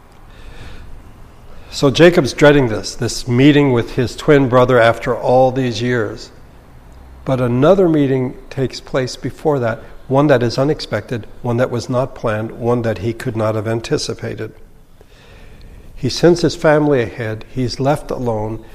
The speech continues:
And then we are told, "There a man wrestled with him until daybreak."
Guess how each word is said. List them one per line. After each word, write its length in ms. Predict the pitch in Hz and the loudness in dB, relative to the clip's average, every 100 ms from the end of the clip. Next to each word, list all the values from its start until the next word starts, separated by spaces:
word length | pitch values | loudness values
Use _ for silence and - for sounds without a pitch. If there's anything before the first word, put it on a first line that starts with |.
| - - | -20 -16
And 120 | 120 113 | -6 0
then 180 | 147 | 2
we 160 | 147 143 | 4 6
are 100 | 131 | 4
told, 480 | 120 - 123 117 113 - - - | 2 0 2 2 -2 -12 -20 -18
"There 640 | 117 123 135 147 156 - - - - - - | -6 2 6 6 4 -2 -18 -20 -20 -18 -6
a 80 | 110 | -2
man 340 | 127 135 135 | 2 2 2
wrestled 580 | 113 120 147 - 139 110 | 2 4 4 2 -2 0
with 220 | 113 - | -4 -4
him 220 | 117 110 | -4 -4
until 400 | 135 113 - 123 | -4 -8 -8 -8
daybreak." 580 | 113 135 127 107 107 101 | -4 -4 -4 -4 -6 -8